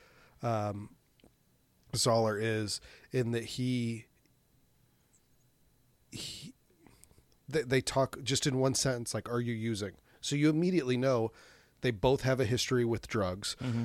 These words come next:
Speaker 1: Of what kind of is irrelevant. Th-, at least Vince Vaughn is not doing it anymore, and he is anti that, obviously.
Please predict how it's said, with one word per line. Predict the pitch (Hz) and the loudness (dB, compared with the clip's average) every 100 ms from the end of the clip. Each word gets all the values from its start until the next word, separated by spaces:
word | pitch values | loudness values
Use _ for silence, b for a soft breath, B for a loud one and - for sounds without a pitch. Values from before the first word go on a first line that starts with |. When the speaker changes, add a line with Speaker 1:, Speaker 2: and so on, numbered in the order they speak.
| - | 4
Speaker 1:
Of | 190 | 6
what | 180 196 | 6 4
kind | - 147 139 | 4 6 6
of | 127 113 | 4 4
is | - 120 | 0 0
irrelevant. | 117 104 98 92 101 - B B B B B - | 2 0 -2 -4 -8 -8 B B B B B -14
Th-, | 123 - - 139 | -14 -14 -20 -4
at | 143 131 | 0 2
least | 139 - | 2 4
Vince | 131 107 | 2 2
Vaughn | - 190 165 120 | 4 6 6 4
is | 101 | 2
not | 117 110 110 | 2 0 0
doing | 113 104 | -2 -2
it | 101 | -4
anymore, | 117 113 101 95 135 - _ _ - | -4 -2 -2 -4 -6 -12 _ _ -8
and | 135 120 | -4 0
he | 120 | 0
is | 107 | 0
anti | - 131 143 131 120 | -2 2 2 2 -2
that, | 104 98 - | -2 -4 -2
obviously. | 107 101 101 - 113 113 | -4 -4 -6 -6 -6 -8